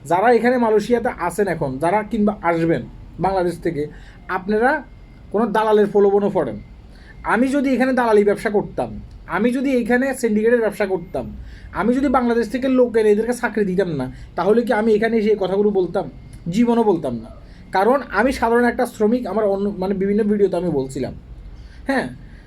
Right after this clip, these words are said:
আমি সাধারণ একটা শ্রমিক, আমি কাজ করে ভাত খাই। তার কাজের ফাঁকে ফাঁকে আমি সময় পেলে ভিডিও তৈরি করি। কারণ আমি যে কোম্পানিতে চাকরি করি, সেই কোম্পানিতে আমার একটু সুযোগ সুবিধা তা-, মানে, সুযোগ সুবিধা আছে। হয়তো, হয়তো, হয়তো অন্য অন্য যারা আছেন, হ্যাঁ,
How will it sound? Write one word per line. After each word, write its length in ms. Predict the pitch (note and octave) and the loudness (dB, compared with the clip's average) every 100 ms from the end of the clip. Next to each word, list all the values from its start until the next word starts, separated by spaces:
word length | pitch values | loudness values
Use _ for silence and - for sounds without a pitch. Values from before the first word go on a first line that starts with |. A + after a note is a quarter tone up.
| - | -6
আমি 180 | C#3+ A3+ | 0 0
সাধারণ 300 | A3 A3 A#3+ | 2 2 2
একটা 180 | B3 C4 | 2 -2
শ্রমিক, 380 | C4 A3+ B3 A#3+ | 0 0 2 2
আমি 140 | A3 | -2
কাজ 280 | G#3+ G#3+ - | -2 -6 0
করে 200 | G#3+ G#3 | 2 4
ভাত 200 | F#3 D#3 | 2 -2
খাই। 200 | - A2+ - - - | -8 -8 -10 -20 -4
তার 140 | F#3+ F#3 | -4 -2
কাজের 300 | A3 A#3 B3 | -2 2 2
ফাঁকে 300 | A#3 A#3+ A#3 | 2 -2 0
ফাঁকে 380 | A#3 G#3+ E3 - - - - | 0 2 0 -2 -14 -20 -4
আমি 160 | F3 | -2
সময় 280 | G#3+ G3+ G#3 | -2 0 2
পেলে 180 | G#3+ G#3+ | 2 2
ভিডিও 240 | G3+ F#3 | 2 2
তৈরি 260 | E3 C#3+ B2+ | 2 0 0
করি। 260 | B2 A2+ A2 - - - | -2 -4 -6 -12 -20 -4
কারণ 380 | F3 A3 D#4 C#4 - - | 2 2 2 -2 -16 -8
আমি 200 | E3+ A3+ | 0 0
যে 140 | A#3 B3 | 2 0
কোম্পানিতে 520 | A3+ A#3 A3+ G#3+ G#3+ | 0 0 0 0 -2
চাকরি 320 | G#3 G#3 G#3 | -4 -2 0
করি, 180 | G#3 A#3+ | 0 0
সেই 180 | - G#3 | 0 0
কোম্পানিতে 600 | A#3 G#3 G#3 G3 A#3 - - - - - | 0 0 0 0 0 -2 -6 -20 -20 -6
আমার 200 | F3+ G#3+ | -2 0
একটু 140 | A#3 | 0
সুযোগ 300 | A#3 C4 A#3 | -2 -2 -2
সুবিধা 360 | A#3+ A3 G#3 E3 | -2 -2 0 -2
তা-, 260 | C3+ A#2+ | -4 -8
মানে, 140 | E3 F3+ | -6 -4
সুযোগ 260 | A3+ A3 | -4 -6
সুবিধা 320 | G3+ G#3+ G3+ D3 | -4 -2 -2 -2
আছে। 220 | A#2+ A2+ - - - - - | -4 -12 -14 -18 -18 -20 -6
হয়তো, 200 | D3 E3 | -4 2
হয়তো, 380 | A#3+ C4+ B3 A3+ | 4 4 4 2
হয়তো 300 | F3 G3 B3+ | 2 0 4
অন্য 280 | A#3 G#3+ A3+ | 4 4 2
অন্য 160 | B3+ A#3+ | 2 2
যারা 200 | A#3 A#3+ | 2 2
আছেন, 380 | G3 A#3 A#3 A3+ - - - | 0 0 -2 -2 -10 -8 -2
হ্যাঁ, 300 | C#4 D#3+ | 0 -2